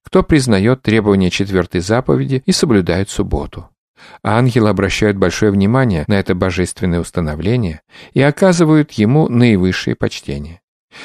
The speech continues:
Тем, кто светил Господа Бога в своих сердцах, кто в субботу строго придерживался духовных размышлений и старался наилучшим образом соблюдать священные субботние часы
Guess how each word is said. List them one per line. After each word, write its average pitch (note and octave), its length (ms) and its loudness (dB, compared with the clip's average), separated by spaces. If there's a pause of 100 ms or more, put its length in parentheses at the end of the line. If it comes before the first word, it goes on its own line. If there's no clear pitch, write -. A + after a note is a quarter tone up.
(140)
Тем, G3+ 260 2
кто E3+ 360 0
светил C#3 580 2
Господа G#2+ 480 0
Бога G#2+ 500 0
в - 60 -6
своих A#2+ 300 2
сердцах, F2+ 640 -6 (180)
кто C#3+ 200 0
в C#3 60 -4
субботу E3+ 400 2
строго D#3 360 2
придерживался A#2+ 720 2
духовных A#2 460 0
размышлений F#2 800 -2 (340)
и F3 80 2
старался F3 540 2
наилучшим C#3 560 4
образом G2 420 2
соблюдать A#2 600 0
священные F#2 560 -2
субботние F#2+ 540 -2
часы G#2+ 520 -4